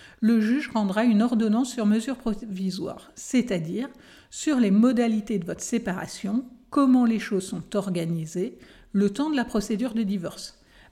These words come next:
Par exemple, qui a la jouissance du domicile conjugal, chez qui résident les enfants, et cetera. Dans le cadre de cette ordonnance, le juge autorise les époux qui résident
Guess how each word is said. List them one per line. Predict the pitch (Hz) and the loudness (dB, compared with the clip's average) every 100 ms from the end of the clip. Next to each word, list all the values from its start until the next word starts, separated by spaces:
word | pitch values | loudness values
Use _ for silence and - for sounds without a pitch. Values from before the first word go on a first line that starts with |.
| - | -4
Par | 185 | 0
exemple, | 180 160 180 208 247 | 0 -2 -2 0 0
qui | - 240 | 2 2
a | 226 | 2
la | 208 | 2
jouissance | 190 202 196 202 190 | 0 -2 -2 -6 -2
du | 196 | -2
domicile | 180 175 - 185 | 0 -2 -4 -8
conjugal, | 175 185 180 165 170 180 247 | -6 -6 -6 -6 -6 -4 -4
chez | 240 - 202 | -4 -2 -2
qui | 240 | 0
résident | 233 208 196 185 | 0 0 0 -2
les | 175 | -2
enfants, | 165 - - 196 247 180 | -6 -10 -6 -6 -6 -12
et | - | -6
cetera. | 214 202 175 - - _ _ _ _ _ _ - - - - | -6 -6 -10 -12 -20 _ _ _ _ _ _ -20 -20 -14 -6
Dans | 180 | -2
le | 180 | -2
cadre | 180 240 202 | 0 0 0
de | 190 | 0
cette | 175 170 - | -2 -6 -8
ordonnance, | - 180 165 196 262 277 - _ _ - | -10 -10 -8 -4 -6 -6 -16 _ _ 0
le | 214 233 | 4 4
juge | 233 226 190 | 4 2 2
autorise | 196 214 214 202 175 175 | 0 0 0 0 -2 -4
les | 185 165 165 | -2 -2 -4
époux | 165 - - 339 - | -8 -8 -8 -8 -6
qui | - | -2
résident | 196 202 196 196 160 | 0 0 0 -2 -4